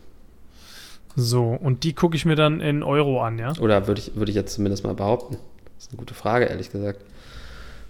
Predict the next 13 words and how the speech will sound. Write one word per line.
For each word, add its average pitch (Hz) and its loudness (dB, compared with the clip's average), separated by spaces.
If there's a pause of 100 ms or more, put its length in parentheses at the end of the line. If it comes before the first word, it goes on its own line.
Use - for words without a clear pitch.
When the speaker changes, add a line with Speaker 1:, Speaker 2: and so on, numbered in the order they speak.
(680)
Speaker 1:
Weiß 214 -4
es - -4
nicht. 151 2 (2250)
Ja, 131 10 (240)
okay, 135 4
was 131 4
Speaker 2:
Ja, 117 6
Speaker 1:
zur 175 10
Speaker 2:
doch, 147 8
die 127 4
Speaker 1:
Hölle? 95 8
Speaker 2:
Holding. 101 4
Hm. 107 4